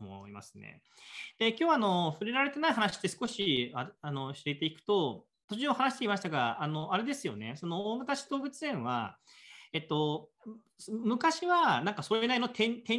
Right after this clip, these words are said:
示みたいなのをしてたんだけれども、だんだんこう隠れる場所を作り、で、隠れる場所があるんだったら、そもそも出ていいかどうかも全て任せようっていうような形にこうしてきたってことなんですが、それによってやっぱりこうお客さんがついてきたって感じがあるんですか？椎原さんとして。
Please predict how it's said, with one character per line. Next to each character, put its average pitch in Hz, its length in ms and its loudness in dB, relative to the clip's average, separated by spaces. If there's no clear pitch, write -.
示 247 80 2
み 247 100 0
た 208 100 2
い 139 60 2
な 123 80 -4
の 113 120 -6
を 104 60 -8
し - 60 -10
て 196 80 -2
た 151 120 2
ん 104 100 -6
だ 104 100 -10
け - 120 -14
れ 101 100 -10
ど 104 80 -10
も、 117 380 -6
だ 233 120 4
ん 277 100 0
だ 277 100 4
ん 269 100 -2
こ 247 280 6
う 240 40 0
隠 269 200 0
れ 277 80 4
る 202 80 6
場 131 100 4
所 131 160 -2
を 113 100 -6
作 - 260 -4
り、 98 320 -12
で、 196 100 -2
隠 285 220 2
れ 311 60 4
る 254 120 0
場 196 80 4
所 185 120 2
が 151 120 6
あ 202 40 8
る 220 80 2
ん 196 60 2
だ 147 100 2
っ - 120 -14
た 117 60 -2
ら、 101 260 -4
そ - 140 0
も 240 80 6
そ 175 120 2
も 120 160 0
出 190 120 6
て 185 120 4
い 147 40 4
い - 220 -10
か 156 100 2
ど 190 120 10
う 202 40 6
か 151 80 0
も 117 80 -2
全 185 260 2
て 123 100 -6
任 113 280 -2
せ 175 80 4
よ 170 120 6
う - 0 -
っ 151 40 0
て 131 100 -4
い 117 40 0
う - 20 -2
よ 117 60 -4
う - 20 -10
な - 40 -14
形 120 260 -8
に 123 80 -6
こ 120 100 -6
う - 20 -8
し - 60 -18
て 156 80 -4
き - 80 -16
た 117 100 -4
っ - 60 -8
て - 60 -18
こ 113 120 -14
と 120 100 -8
な 107 100 -6
ん 98 60 -8
で 95 60 -14
す - 120 -16
が、 107 300 -6
そ - 120 -4
れ 311 120 0
に 320 120 0
よ 330 80 0
っ 330 160 -8
て 294 220 4
や 160 80 2
っ 160 40 -2
ぱ 247 80 4
り - 40 0
こ 139 120 -2
う 196 100 -2
お 175 40 -4
客 - 220 -4
さ - 160 -2
ん 320 60 -2
が 294 100 -2
つ - 200 -2
い 330 80 0
て 196 100 -2
き - 80 -18
た - 80 -8
っ - 80 -12
て - 80 -10
感 120 220 -4
じ 107 100 -6
が 107 160 -8
あ 120 60 -6
る 101 100 -10
ん - 40 -20
で - 60 -20
す - 80 -20
か？ - 180 -14
椎 - 200 -10
原 101 180 -10
さ - 80 -20
ん 107 60 -20
と - 80 -20
し - 80 -20
て。 - 80 -20